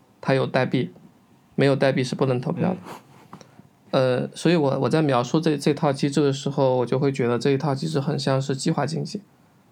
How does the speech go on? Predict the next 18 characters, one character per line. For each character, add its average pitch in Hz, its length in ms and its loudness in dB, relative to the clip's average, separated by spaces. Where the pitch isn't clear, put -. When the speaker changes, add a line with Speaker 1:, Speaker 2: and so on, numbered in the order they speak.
Speaker 1:
而 135 280 2
计 139 120 -2
划 147 120 2
经 139 160 0
济 139 80 -2
是 147 100 -2
不， 143 220 -6
不 147 80 -2
可 - 160 -4
能 113 340 -2
能 147 120 -2
够 139 80 -4
适 135 300 -2
应 123 240 -4
变 127 160 -2
化 139 180 -6
的， 202 140 -8
对， 190 140 -4